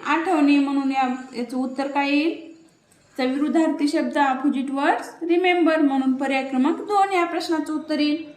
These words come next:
यानंतर पहा पुढचा प्रश्न आपला, "Open your book." तुमचे पुस्तक उघडा. ओपनच्या विरुद्ध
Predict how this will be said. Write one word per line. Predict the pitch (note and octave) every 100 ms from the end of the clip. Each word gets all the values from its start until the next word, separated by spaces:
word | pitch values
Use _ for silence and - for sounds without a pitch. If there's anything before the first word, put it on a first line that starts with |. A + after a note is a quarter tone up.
| - - _ -
यानंतर | D4 E4 E4+ F4
पहा | F4 E4+ E4+
पुढचा | D#4+ C#4+ D#4
प्रश्न | D4+ D#4 D#4+ D4
आपला, | C#4+ D4 D4 E4 - - - _ _ _ _ _ _ _ _ - _ D4
"Open | D#4+ E4+
your | E4+ F4+ F4
book." | E4+ F4 F4+ E4+
तुमचे | D4+ D#4 F4 A#4+ B4+ - -
पुस्तक | D4 - E4+ -
उघडा. | F#4+ F#4 D#4+ E4+ - -
ओपनच्या | C4 D#4+ F4 F4 F4+
विरुद्ध | F4+ F4+ D4